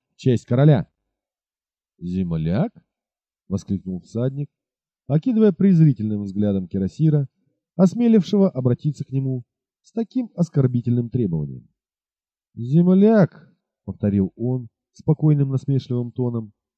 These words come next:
"не имеет привычки пить с первым встречным. Ему не по вкусу тост, так же, как и ваши манеры". Если бы ему пришла фантазия выпить за английского короля, так уж во всяком случае не в этой компании,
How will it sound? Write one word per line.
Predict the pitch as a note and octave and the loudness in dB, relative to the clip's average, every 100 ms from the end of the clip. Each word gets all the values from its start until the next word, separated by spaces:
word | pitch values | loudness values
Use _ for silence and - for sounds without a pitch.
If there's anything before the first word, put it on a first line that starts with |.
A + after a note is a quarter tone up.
| _ _ _ _ F#3+ | _ _ _ _ -10
"не | A3 B3+ | -4 -2
имеет | C4 C4 A#3 E3+ | 0 2 4 4
привычки | D3+ D3+ F3 F#3+ - - D2+ D2+ _ - | 4 6 6 4 0 -12 -14 -16 _ -2
пить | G3 E3 | 2 2
с | - | 2
первым | E3 D#3+ D3 C3+ | 4 4 4 -2
встречным. | - A#2+ G#2+ - C#2+ C2 _ _ _ _ _ _ _ _ _ | -6 -4 -2 -4 -12 -20 _ _ _ _ _ _ _ _ _
Ему | D3 G#3+ A#3+ | 2 2 2
не | A#3+ | 0
по | G#3 A#3+ | 0 -2
вкусу | - F3 A2+ F#2+ | -2 -4 -4 -8
тост, | - G2 E2+ _ _ _ _ _ - | -6 -6 -6 _ _ _ _ _ -2
так | A3 G#3+ | 2 2
же, | F#3+ | 2
как | F3+ D#3+ | 2 2
и | D3+ | 2
ваши | D3+ D3 C#3 | 4 2 0
манеры". | C3 B2+ G2 D2 A#1 _ _ _ _ _ - | -4 -4 -4 -6 -10 _ _ _ _ _ -6
Если | G3 A#3 F#3+ C3+ | 0 2 4 2
бы | A2+ | 0
ему | G#2+ G#2 | -2 -4
пришла | A2+ G#2+ B2 | -8 -6 -6
фантазия | B2 B2+ D#3 C#3 G#2+ | -6 -2 2 4 2
выпить | A2 D3+ G2 F2 | 2 0 0 -4
за | G2+ | -4
английского | G#2+ A2+ - E2+ D#2+ | -2 -4 -4 -8 -6
короля, | G2+ D#3 G#3 D3+ - _ _ _ _ _ _ _ | 0 2 4 2 -2 _ _ _ _ _ _ _
так | A#3+ A#3 | -10 -6
уж | G#3 | -2
во | A3+ | 0
всяком | F#3 G#3+ G#3+ | 0 0 0
случае | F3 G#3+ - G#3+ | 0 -2 0 0
не | A3 | 4
в | F3 | 4
этой | - F2 | 4 -4
компании, | F#2 E2+ F2 D2+ B1 | -6 -8 -8 -10 -12